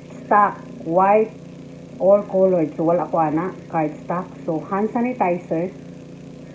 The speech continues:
Ah, naa dito ang hand sanitizer. So, palitan lang na po sa siya. O construction, ko, construction paper. Construction paper.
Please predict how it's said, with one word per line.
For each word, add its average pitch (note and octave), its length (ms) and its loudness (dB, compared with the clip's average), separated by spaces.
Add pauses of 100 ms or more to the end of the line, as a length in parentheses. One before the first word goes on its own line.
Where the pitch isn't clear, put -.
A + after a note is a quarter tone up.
(380)
Ah, A#3 320 0 (880)
naa G3+ 240 2
dito G#3 400 -4 (400)
ang F#3+ 160 -2
hand G3 240 -4
sanitizer. F#3 800 -2
So, F3 160 -4 (320)
palitan F3+ 400 0
lang G3+ 160 -2
na F#3+ 80 -2 (160)
po F#3 160 -2
sa E3 160 -4
siya. E3+ 400 -2 (560)
O F#3+ 80 2
construction, G3 800 0
ko, G3 320 4 (160)
construction G#3 1300 0
paper. F3 400 -2 (400)
Construction G#3 720 0
paper. F#3+ 400 -2